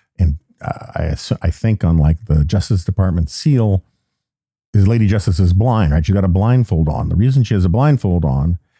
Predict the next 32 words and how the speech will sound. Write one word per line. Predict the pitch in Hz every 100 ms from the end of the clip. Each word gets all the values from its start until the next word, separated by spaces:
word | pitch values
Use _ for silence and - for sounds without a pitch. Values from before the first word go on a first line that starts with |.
| _ _
is | 107 101
that | 92
she | -
won't | 101 107 -
play | 101 92
favorites, | - 127 117 85 - - - _ _ _ _ _ -
right? | 107
This | 113
is | 120
one | 123
of |
the | 110
reasons | 113 107 101
why | 95 95 95 90 _ _ _ 98
judges | 87 104 110 113 95
wear | 87 92 95 90
black | 80 87 95 -
robes | 80 101 95 78 - - - _ _ _ _ _ _ _ _
and | 98 82
sit | - 110 92 _ _ _ _
on | 98 87
a |
bench | 87 95 104 92 - -
above | 92 95 98 92 85 87
everybody | 107 95 92 92 85 87
else. | 98 78 71 - - _ _ _
It | 104
is | 98 87
to | -
sort | - 92
of | 82
signify | - - - 156 135 92 98 87 82 78